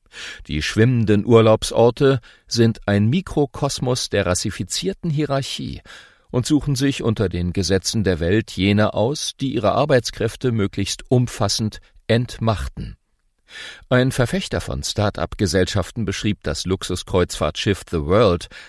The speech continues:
als Modell für eine Siedlung auf hoher See oder für eine Privatstadt. Auf diesem Schiff wurden keine Kabinen an Urlauber vermietet, sondern dauerhafte Eigentümer von Apartments konnten an beliebigen Orten an und von Bord gehen, während das Schiff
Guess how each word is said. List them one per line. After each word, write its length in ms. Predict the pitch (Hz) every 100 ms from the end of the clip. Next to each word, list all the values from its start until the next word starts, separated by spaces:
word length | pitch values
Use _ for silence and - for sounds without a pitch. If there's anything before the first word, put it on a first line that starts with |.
| - -
als 280 | 104 -
Modell 420 | 110 107 110 92 135
für 200 | - -
eine 220 | 110 110
Siedlung 480 | 98 107 113 117 131
auf 200 | 98 -
hoher 220 | 107 98
See 360 | 90 87 110
oder 260 | 101 113 101
für 180 | - 80
eine 180 | 92 104
Privatstadt. 800 | 127 120 139 - - - - - _ _ -
Auf 200 | 113 110
diesem 280 | 143 127 123
Schiff 320 | - 165 -
wurden 380 | 135 120 110 -
keine 320 | 123 147 127
Kabinen 520 | 120 95 110 127 104
an 180 | 85 92
Urlauber 460 | 143 151 95 80
vermietet, 580 | - 104 104 104 113 90 - - -
sondern 520 | 101 110 107 104 101
dauerhafte 680 | 85 151 180 156 151 143 -
Eigentümer 580 | 117 139 151 - 139 123
von 180 | 123 107
Apartments 840 | - - 160 - 110 92 87 -
konnten 460 | - 107 - 104 -
an 220 | 95 92
beliebigen 540 | 107 139 185 175 143
Orten 420 | - 101 - 117
an 280 | - 139 170
und 220 | - 127
von 300 | - 147 170
Bord 320 | 139 135 143 -
gehen, 340 | 101 104 104 - -
während 320 | - 92 80 65
das 160 | -
Schiff 300 | - 165 -